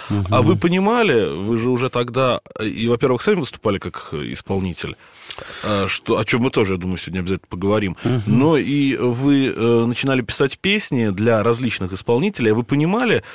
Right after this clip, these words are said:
Speaker 2: какая музыка, какие песни, какие тексты для этих песен, стихи нужны, а, новой стране, новым группам, новой музыке?
Speaker 1: Я всегда, знаете ли, вот, э, хотел, чтобы мои песни, э, б-, были услышаны и пригодились большому количеству людей. И,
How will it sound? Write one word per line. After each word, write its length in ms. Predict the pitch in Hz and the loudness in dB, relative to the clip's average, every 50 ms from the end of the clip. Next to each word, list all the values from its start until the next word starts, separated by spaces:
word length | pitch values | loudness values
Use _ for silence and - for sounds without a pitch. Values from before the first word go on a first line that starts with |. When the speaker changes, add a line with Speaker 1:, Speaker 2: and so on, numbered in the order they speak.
| - - - | -20 -18 -8
Speaker 2:
какая 280 | - - - - 151 143 | -6 -4 0 2 4 4
музыка, 460 | 135 147 170 202 190 165 151 - 113 | 4 2 2 2 2 0 -2 -2 -2
какие 300 | 98 113 107 - - 123 | -2 -2 -2 -2 -2 -4
песни, 420 | 104 - - 131 160 160 - - 107 | -2 0 0 0 0 0 0 -2 -4
какие 300 | 98 101 - - 117 101 | -4 -4 -4 -4 -4 -4
тексты 640 | - - 147 170 - - - - 117 107 101 95 | 0 0 0 0 -2 -4 -2 0 2 4 4 2
для 140 | 92 90 92 | 2 0 -2
этих 180 | 87 85 87 - | -4 -4 -8 -4
песен, 400 | - 135 156 - - 104 92 82 | -2 -2 -2 0 -2 -4 -4 -4
стихи 380 | - - - 87 - - 151 | -6 -8 -10 -8 -4 -4 -2
нужны, 460 | 143 123 101 92 95 104 120 143 139 - - - - - - - | 0 0 0 0 0 0 0 0 -2 -2 -6 -14 -20 -20 -6 -2
а, 800 | - 95 92 95 95 98 95 92 92 95 92 87 85 73 60 58 | 0 2 2 2 2 2 2 2 0 0 0 0 -2 -2 -4 -8
новой 600 | - - - 58 57 98 110 117 127 127 123 113 | -12 -14 -12 -10 -6 -2 0 2 2 2 0 0
стране, 680 | - - 107 101 98 92 90 90 90 92 95 92 95 95 98 - _ - - | -2 -2 -2 -2 0 0 -2 -2 -2 -2 -2 -4 -4 -8 -10 -16 _ -18 -12
новым 480 | - 78 87 101 110 113 107 104 101 | -8 -4 -2 0 0 0 2 0 0
группам, 420 | 90 95 92 98 90 - 95 90 90 | 0 0 -2 -2 -2 -4 -4 -2 -2
новой 220 | 95 104 98 92 | -2 -2 -2 -2
музыке? 560 | 87 87 90 90 85 87 - - - - - - - | -2 -4 -4 -6 -6 -8 -10 -10 -12 -14 -14 -16 -8
Speaker 1:
Я 100 | - - | -4 -4
всегда, 300 | 131 - 160 160 165 175 165 147 139 135 | -2 0 0 2 4 4 4 2 2 0
знаете 260 | 120 131 165 151 131 110 | 2 2 2 2 4 2
ли, 80 | 113 | 2
вот, 300 | 101 107 110 104 95 - - | 2 2 0 -2 -2 -4 -4
э, 560 | - 127 110 107 107 107 107 123 143 147 131 | -2 2 2 4 4 2 2 2 2 2 2
хотел, 280 | 98 127 127 - 170 151 | 2 0 0 2 0 0
чтобы 240 | - - 123 113 117 | 0 0 2 2 4
мои 140 | 117 113 113 | 4 2 2
песни, 420 | - 160 165 143 - 113 98 98 - | 2 0 0 2 2 2 0 0 -2
э, 420 | - 107 110 110 107 104 101 110 | -2 0 2 2 2 2 2 0
б-, 200 | 107 107 120 123 | 0 0 -2 -2
были 200 | 110 117 127 120 | 0 2 2 2
услышаны 400 | 123 120 113 - 170 160 127 123 | 2 2 2 2 0 2 2 0
и 20 | 110 | 0
пригодились 500 | 98 117 110 107 113 117 127 147 127 107 | 0 0 2 2 2 2 2 0 0 0
большому 420 | 101 107 104 101 - 139 131 120 | 0 0 0 2 0 0 0 0
количеству 480 | 107 113 107 110 107 101 - - - 107 | 2 2 2 2 2 0 -2 -2 -2 0
людей. 360 | 104 101 98 90 87 87 87 | 0 0 0 0 0 0 0
И, 280 | 92 95 104 107 107 | 0 0 2 0 0